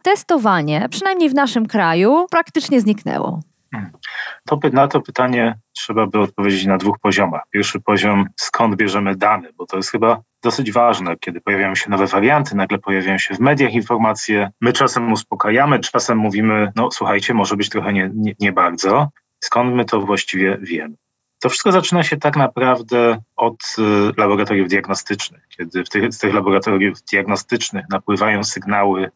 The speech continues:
Speaker 2: w jakiejś części świata, zwiększa się liczba przypadków, pojawiają się niepokojące sygnały, że na przykład testy diagnostyczne nie działają, wtedy podnoszona jest taka czerwona chorą-,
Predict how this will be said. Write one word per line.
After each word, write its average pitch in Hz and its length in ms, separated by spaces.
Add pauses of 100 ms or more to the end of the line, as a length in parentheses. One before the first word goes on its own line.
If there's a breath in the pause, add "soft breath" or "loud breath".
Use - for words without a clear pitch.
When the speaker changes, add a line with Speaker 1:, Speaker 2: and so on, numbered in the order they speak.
(380)
Speaker 2:
w - 40
jakiejś 110 300
części 117 320
świata, 104 360
zwiększa 104 540
się 92 360 (120)
liczba 104 320
przypadków, 127 920
pojawiają 101 300
się - 140
niepokojące 101 440
sygnały, 101 420
że 95 100
na 92 80
przykład - 260
testy 104 280
diagnostyczne 95 580
nie 98 120
działają, 95 480
wtedy 147 240
podnoszona 139 420
jest 117 140
taka 113 360
czerwona 110 360
chorą-, 107 320